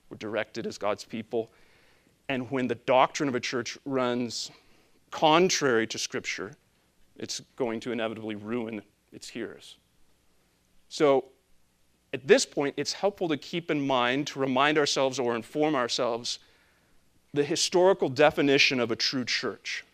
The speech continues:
This takes shape in an interesting time in church history, as in large part it comes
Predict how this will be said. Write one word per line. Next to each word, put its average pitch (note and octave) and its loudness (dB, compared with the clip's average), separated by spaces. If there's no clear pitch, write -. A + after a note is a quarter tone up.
This C3+ 2
takes F#3+ 2
shape F3 4
in D3+ -2
an C3 0
interesting D#3 -2
time C#3 -2
in C#3+ 2
church - 0
history, A2 -2
as C#3 4
in C3+ 4
large D3 8
part C#3+ 6
it C3 2
comes D#3+ 2